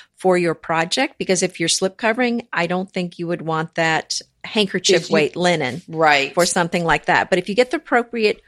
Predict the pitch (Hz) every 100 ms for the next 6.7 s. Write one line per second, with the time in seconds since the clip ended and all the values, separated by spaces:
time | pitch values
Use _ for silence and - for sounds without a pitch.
0 | _ _ _ 180 247 254 - 233 214 226
1 | 202 196 185 - - 202 196 - 170 165
2 | _ 170 170 - 381 403 381 359 339 196
3 | 226 254 247 220 214 226 226 202 - 190
4 | 185 170 156 165 175 - - - - -
5 | - 190 196 190 - 226 185 170 165 175
6 | 151 - 165 - - -